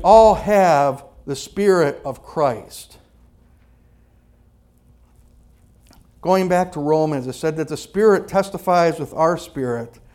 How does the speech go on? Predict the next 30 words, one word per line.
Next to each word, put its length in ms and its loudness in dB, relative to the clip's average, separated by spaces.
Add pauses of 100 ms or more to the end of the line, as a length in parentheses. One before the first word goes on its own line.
(320)
that 200 -2
we 340 -2
are 200 2
God's 440 0
children. 600 -6 (1040)
Now, 260 6
if 60 -8
we 180 0
are 140 4
children, 680 2
then 180 -4
we 180 0
are 240 0
heirs, 640 -4 (760)
heirs 360 6
of 160 -2
God 400 4
and 180 -6
co-heirs 800 2
with 240 -8
Christ, 720 -8 (440)
if 220 4
indeed 600 -2
we 200 -4
share 380 0
in 140 -4
His 240 -6
sufferings, 560 0
in 80 -8
order 540 0